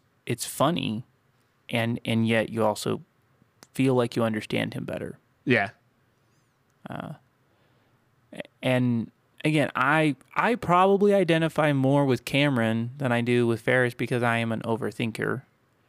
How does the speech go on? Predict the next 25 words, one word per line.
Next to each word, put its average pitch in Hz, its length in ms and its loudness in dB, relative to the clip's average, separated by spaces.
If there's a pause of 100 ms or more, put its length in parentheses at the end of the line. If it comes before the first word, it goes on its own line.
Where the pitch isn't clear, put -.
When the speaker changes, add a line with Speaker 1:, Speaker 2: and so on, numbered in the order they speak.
(420)
Speaker 1:
I'm 110 600 -2
not 107 340 -2 (140)
a 123 60 -8
hypochondriac, 113 1040 -2 (120)
and 127 140 -6
I 123 40 0
wa-, 120 220 0 (220)
definitely 139 380 0
grew 120 160 2
up 113 120 -4
in 120 60 -2
a 113 40 -2
much 110 280 -4
more 117 280 2
warm 110 640 0 (220)
environment. 104 760 0
Speaker 2:
<laughs> - 40 -20
I - 800 -6
th-, - 320 -20
I 101 120 -4
think 131 220 -2
we 147 60 4
both 143 280 2
did. 139 240 2 (400)
Speaker 1:
Uh, 110 340 -4